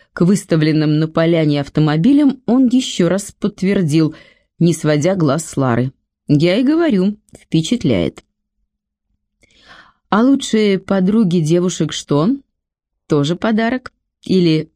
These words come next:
в лизинг от именинника?» Помогая девушке выбраться из салона, ехидно шепнул ей в ушко Антон. «Дурак ты», просто ответила Лара. «Брюлики и ожерелья семейные, от Рербергов, прабабкины ещё».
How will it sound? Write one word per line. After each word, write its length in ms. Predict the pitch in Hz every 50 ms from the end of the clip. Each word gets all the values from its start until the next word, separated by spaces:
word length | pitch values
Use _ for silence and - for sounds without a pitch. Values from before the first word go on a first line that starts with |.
| _ _
в 60 | -
лизинг 560 | 160 165 160 156 139 151 151 143 - - _ _
от 180 | - 160 160 -
именинника?» 640 | 156 147 143 143 139 131 135 156 160 - 220 240 - _ _ _ _ _ _ _ _ _ _ _ _ _
Помогая 580 | - 170 175 165 156 151 160 156 151 147 147 147
девушке 600 | 139 156 208 208 208 190 - - - 190 185 - _ _ _ _ _ _ _ -
выбраться 440 | 175 190 170 170 170 160 - -
из 140 | 165 156 -
салона, 340 | - 165 156 185 240 269 262
ехидно 460 | 220 190 160 - - 208 185 202 202
шепнул 420 | 190 - - 156 - - 156 160 170
ей 160 | 170 196 202
в 80 | 151
ушко 260 | 135 135 - - 156 151
Антон. 360 | 147 151 - - - - - _ _ _ _ _ _ _ _ _
«Дурак 380 | - 185 226 247 285 294 285 -
ты», 160 | - - - - - _ _ _ _ _ _ _ _ _ _
просто 320 | - 180 190 190 - 165
ответила 420 | 135 127 139 156 165 160 151 139 135
Лара. 340 | 131 135 135 135 131 131 - _ - - _ -
«Брюлики 420 | 175 196 240 285 233 233 226 -
и 40 | 185
ожерелья 440 | 185 180 208 220 214 254 247 208 165
семейные, 720 | - - 226 214 233 233 233 214 180 160 143 131 - - - _ _ _
от 200 | - 156 165 -
Рербергов, 640 | 190 196 226 220 208 170 170 160 - 127 - - - -
прабабкины 600 | - 208 220 196 240 254 247 - - 170 143 143
ещё». 400 | 139 139 139 - - - -